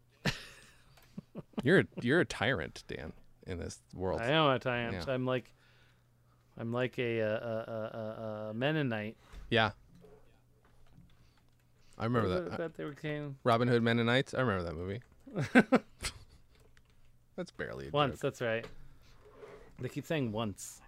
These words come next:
Speaker 2: I did not know that was a thing until Letterkenny.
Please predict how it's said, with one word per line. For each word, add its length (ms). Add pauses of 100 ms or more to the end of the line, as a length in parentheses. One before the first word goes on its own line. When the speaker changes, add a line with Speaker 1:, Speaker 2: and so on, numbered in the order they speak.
Speaker 2:
I 80
did 140
not 160
know 100
that 120
was 140
a 60
thing 360
until 600 (760)
Letterkenny. 720